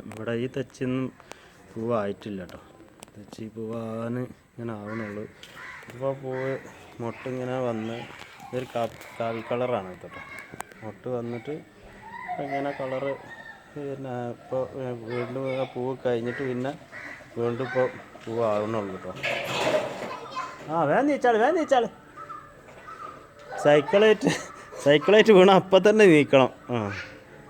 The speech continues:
കുട്ടികൾ സൈക്കിൾ ഓട്ടിയിട്ട് വന്ന് വീണു കേട്ടോ, സോറി.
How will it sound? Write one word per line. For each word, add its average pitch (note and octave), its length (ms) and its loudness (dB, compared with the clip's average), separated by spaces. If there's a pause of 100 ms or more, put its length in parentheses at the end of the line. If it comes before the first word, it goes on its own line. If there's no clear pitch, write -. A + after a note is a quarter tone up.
(1040)
കുട്ടികൾ A#2 400 -2 (160)
സൈക്കിൾ A2 360 2 (120)
ഓട്ടിയിട്ട് A2 420 0 (240)
വന്ന് G#2+ 320 2
വീണു G2+ 320 2
കേട്ടോ, F#2+ 220 -8 (240)
സോറി. G2 280 -2